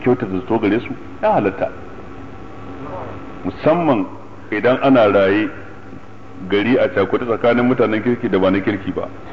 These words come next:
tsakanin masu bin sunna da masu bid'a, kai wasici cewa ga iyalin gidanka ko da na mutu a nemo al'umma daga masallaci kaza ko unguwa kaza ko wuri kaza su zo su yi min sallah, wannan wasiya ce mai kyau.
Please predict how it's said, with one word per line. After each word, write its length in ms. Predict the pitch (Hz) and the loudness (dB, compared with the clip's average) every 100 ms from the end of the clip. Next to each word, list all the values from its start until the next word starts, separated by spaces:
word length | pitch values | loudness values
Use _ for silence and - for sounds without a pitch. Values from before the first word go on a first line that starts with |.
| - - - | -14 -14 -4
tsakanin 460 | 98 117 120 127 | 2 4 4 4
masu 240 | 120 104 120 | 2 2 0
bin 160 | 120 113 | -2 0
sunna 260 | 117 110 | 0 0
da 100 | 98 | 2
masu 240 | 98 98 110 | 2 0 0
bid'a, 360 | 107 123 101 - - - - - - - - - | 0 4 4 0 -6 -16 -16 -16 -16 -16 -16 -8
kai 180 | - 127 | 2 4
wasici 760 | 131 131 - 139 131 - - - - - | 6 4 2 0 0 -4 -16 -16 -18 -4
cewa 300 | 123 113 110 104 - - - 95 | 0 2 2 0 -12 -16 -16 -6
ga 80 | 107 | -4
iyalin 500 | 110 110 120 107 101 | 2 4 4 0 -2
gidanka 400 | 104 110 101 101 - - - - - | -2 -2 -2 -8 -8 -16 -16 -16 -2
ko 140 | 120 123 | 2 4
da 180 | 117 101 | 4 4
na 180 | 113 113 | 4 2
mutu 280 | 117 - - - - - - | 0 -4 -10 -14 -16 -18 -2
a 100 | 101 | 0
nemo 360 | 104 117 120 123 | 2 2 4 4
al'umma 480 | 113 101 117 117 113 | 4 2 2 2 4
daga 180 | 92 92 | 4 2
masallaci 580 | 98 104 120 110 104 113 | 2 0 0 0 0 -2
kaza 260 | 98 90 90 - | -2 0 0 4
ko 140 | 120 - | 2 4
unguwa 400 | 104 98 110 110 | -2 4 4 4
kaza 260 | 98 87 87 - | 0 -4 -6 -2
ko 60 | 113 117 | 2 4
wuri 180 | 120 117 | 4 2
kaza 280 | 101 101 95 | 2 2 0
su 60 | 92 | -2
zo 120 | 101 98 | -2 0
su 60 | |
yi 60 | 92 | 0
min 140 | 92 92 | 0 0
sallah, 260 | 95 92 90 | 0 2 4
wannan 200 | 127 120 | 4 2
wasiya 320 | 98 151 139 | 0 0 0
ce 140 | 123 | 0
mai 120 | 107 92 | -2 -4
kyau. 160 | 90 | -6